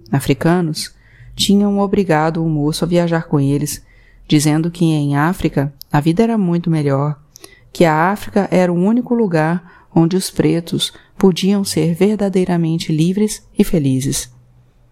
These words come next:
Eles iam dizendo isso no Escalé, e o moço permanecia de cabeça baixa,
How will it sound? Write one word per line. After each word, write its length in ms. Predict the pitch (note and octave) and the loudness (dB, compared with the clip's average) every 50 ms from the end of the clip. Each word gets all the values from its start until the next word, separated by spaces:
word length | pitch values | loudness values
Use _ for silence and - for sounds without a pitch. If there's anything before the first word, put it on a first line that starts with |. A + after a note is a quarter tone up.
| _ _ _ - _ _ _ _ - | _ _ _ -20 _ _ _ _ 0
Eles 260 | A#3 A#3 B3 B3 A#3+ | 2 2 2 2 0
iam 140 | A#3+ A#3 A#3 | 0 0 0
dizendo 480 | A3 A3 G3 F3+ F3 F3 F#3 F3+ E3+ D#3 | 0 -2 -2 0 0 0 0 0 0 0
isso 580 | D#3 E3 F3 F#3 F#3 - - - F#3 F3+ F#3 - - | 0 0 0 -2 -2 -4 -4 -2 -2 -2 -4 -2 0
no 160 | F3+ E3+ E3+ | 2 2 2
Escalé, 640 | E3+ - - - F3 D#3+ D3+ C#3+ C#3 C#3 D3+ E3 - - - - - - - - E3+ | 0 -2 -2 0 0 0 0 0 0 0 -2 -4 -6 -12 -20 -20 -20 -20 -4 0 2
e 80 | D#3+ | 4
o 60 | D#3+ | 4
moço 500 | D#3 D#3 D#3 D#3 D#3+ F3 E3+ - - F3 | 4 2 0 0 0 -2 -2 -2 -2 -2
permanecia 880 | E3+ - E3+ E3+ E3 E3 D#3+ D#3+ D#3+ D#3+ - - - - E3 D#3 E3 D#3+ | -2 0 0 0 0 0 0 0 -2 -2 -2 -4 -4 -2 0 0 0 0
de 120 | D#3 - | -2 -4
cabeça 360 | - - D#3+ D#3+ D#3 - - D#3 | -2 -2 -2 0 0 -2 -2 -2
baixa, 560 | D3 C#3+ C#3 C#3+ D3 D3 - - - D#3+ | 0 0 0 0 0 -2 -2 -2 -4 -6